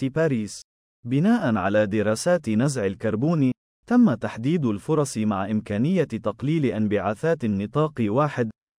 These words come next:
المرتبطة بمحطات معالجة النفايات السائلة في وحدات التشغيل بأمريكا الجنوبية والغلايات في كولومبيا والأرجنتين،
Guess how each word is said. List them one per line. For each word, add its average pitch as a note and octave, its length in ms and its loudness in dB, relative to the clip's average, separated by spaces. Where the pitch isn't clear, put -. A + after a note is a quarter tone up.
المرتبطة E3+ 840 0
بمحطات A2 760 -2
معالجة A2 640 0
النفايات G#2+ 640 -2
السائلة C#3 540 -2
في A2 340 -4
وحدات A#2 560 -2
التشغيل A#2 600 -2
بأمريكا A2 560 -2
الجنوبية G2+ 720 -2
والغلايات G2+ 840 -2
في G2+ 200 -8
كولومبيا A#2 600 0
والأرجنتين، G#2+ 920 -2